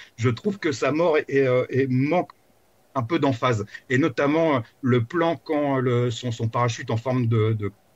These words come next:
de pieuvre se retrouve pris dans le, le Bobinocker et, euh, et se met à tourner en spirale. On a juste un plan et on n'a pas le, l'intégralité du camion plus, euh, des, des tentacules qui filent derrière.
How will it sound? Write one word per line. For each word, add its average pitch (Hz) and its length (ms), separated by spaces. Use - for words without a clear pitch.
de 123 120
pieuvre 120 460
se - 100
retrouve 120 380
pris 147 240
dans 123 140
le, 110 260
le 107 100
Bobinocker 123 540
et, 127 140
euh, 117 160
et 120 100
se 117 160
met 139 60
à 120 80
tourner 131 240
en 123 80
spirale. 127 480
On 120 80
a 113 80
juste 180 240
un 143 80
plan 170 220
et 127 60
on 113 60
n'a 107 140
pas 185 160
le, 147 160
l'intégralité 139 800
du 135 160
camion 147 340
plus, 165 400
euh, 135 100
des, 120 140
des 117 160
tentacules 127 460
qui 120 100
filent 120 220
derrière. 127 320